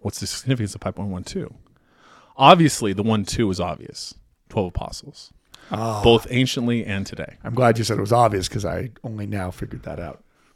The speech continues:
Speaker 1: Well, this is why I'm here. For this and also anything relating to Japanese rice tariffs.
Speaker 2: Yes.
Speaker 1: It hasn't come up yet. I want
Speaker 2: It's,
Speaker 1: it to
Speaker 2: it's
Speaker 1: come up
Speaker 2: coming
Speaker 1: so
Speaker 2: up.
Speaker 1: bad.
Speaker 2: We're gonna do tariffs in a whole, we're gonna do an eight-parter on tariffs.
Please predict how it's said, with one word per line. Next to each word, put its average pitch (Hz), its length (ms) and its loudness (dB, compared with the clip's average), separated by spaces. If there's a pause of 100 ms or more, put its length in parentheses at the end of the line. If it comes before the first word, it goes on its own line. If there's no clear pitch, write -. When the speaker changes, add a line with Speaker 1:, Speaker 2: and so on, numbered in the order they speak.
(140)
Speaker 1:
Well, 85 140 -6
this 90 80 -8
is 101 60 -4
why 95 140 2
I'm 92 100 -2
here. 92 260 -6 (1400)
For - 220 2
this 110 340 6
and 110 180 0
also 101 320 2
anything 107 380 0
relating 95 340 -4
to - 80 -20
Japanese 98 500 -2
rice 92 240 -6
tariffs. - 420 -14
Speaker 2:
Yes. - 360 -10
Speaker 1:
It 104 100 -4
hasn't 127 280 2
come 131 140 -2
up 127 180 0
yet. 110 220 0
I 113 80 -2
want 120 280 4
Speaker 2:
It's, 110 80 -4
Speaker 1:
it 120 40 -2
to 123 60 0
Speaker 2:
it's 117 100 -2
Speaker 1:
come 117 60 0
up - 40 0
Speaker 2:
coming 143 200 4
Speaker 1:
so 104 60 8
Speaker 2:
up. 98 80 4
Speaker 1:
bad. 95 80 4
Speaker 2:
We're 127 140 6
gonna 127 200 4
do 170 140 4
tariffs 139 500 0
in 117 80 -4
a 98 80 -6
whole, 139 340 -2
we're 123 140 -8
gonna 117 140 -4
do 113 100 -2
an 110 80 -8
eight-parter 123 580 -4
on - 140 -8
tariffs. - 520 -8